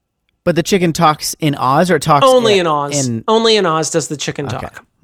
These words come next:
Speaker 1: Okay.
Speaker 2: The chicken's name is Belina. And there is electroshock therapy. Auntie Em is trying to cure Dorothy of her ramblings about this magical land. So she
Speaker 1: Okay.
Speaker 2: takes Dorothy Gale, one of the most beloved characters in film history,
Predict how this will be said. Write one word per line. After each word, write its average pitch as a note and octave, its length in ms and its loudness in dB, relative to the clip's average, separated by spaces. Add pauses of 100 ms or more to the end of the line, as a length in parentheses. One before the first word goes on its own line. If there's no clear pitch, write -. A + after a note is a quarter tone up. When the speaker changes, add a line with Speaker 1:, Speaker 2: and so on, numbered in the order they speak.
(160)
Speaker 1:
Okay. - 160 -12
Speaker 2:
The F#3 460 2
chicken's G3 260 -2
name D#3+ 160 0
is C3+ 80 -4
Belina. C#3+ 540 -4 (580)
And F#3 300 0
there G#3 160 4
is D4+ 240 0
electroshock G#3 640 2
therapy. G3+ 500 0 (240)
Auntie G3+ 360 0
Em G3 240 0
is F3+ 160 -4
trying G3 320 0
to F#3+ 300 2
cure D4 380 0
Dorothy B3 520 0
of G3 100 -2
her G#3 260 0
ramblings A3 600 0
about G#3 260 0
this G#3 220 -2
magical G#3 460 0
land. G3+ 380 0 (260)
So - 160 2
she - 180 0
Speaker 1:
Okay. C#4 220 4
Speaker 2:
takes E3 160 4
Dorothy D4 360 2
Gale, C4 460 2 (280)
one A3 200 6
of B3 80 0
the B3+ 80 4
most A#3+ 340 2
beloved B3 600 2
characters A#3+ 580 0
in F#3+ 140 0
film B3 300 2
history, E3 600 0